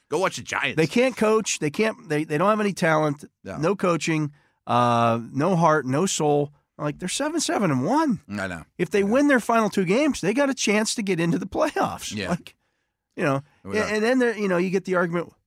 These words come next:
Speaker 2: "Well, they don't deserve to be there." If you make the playoffs, you deserve to be there.
Speaker 1: Yeah, I don't care about the deserve to be there stuff.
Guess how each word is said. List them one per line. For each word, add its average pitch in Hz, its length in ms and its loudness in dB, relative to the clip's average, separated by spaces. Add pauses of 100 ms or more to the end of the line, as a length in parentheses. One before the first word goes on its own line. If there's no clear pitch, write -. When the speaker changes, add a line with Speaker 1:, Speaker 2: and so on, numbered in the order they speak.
Speaker 2:
"Well, 113 80 -6
they 175 80 4
don't 185 160 4
deserve 147 320 2
to 127 60 -2
be 156 160 0
there." 95 220 -2 (360)
If 214 220 -2
you 208 120 0
make 214 420 0
the 190 140 -4
playoffs, 180 680 0
you 190 300 0
deserve 190 540 0
to 151 100 -6
be 196 260 -4
there. 113 260 -2
Speaker 1:
Yeah, 117 120 -2
I 123 40 -2
don't 120 120 -4
care 107 140 -6
about 90 180 -10
the 90 80 -16
deserve 80 460 -18
to 80 40 -20
be 82 140 -16
there 69 200 -20
stuff. - 280 -20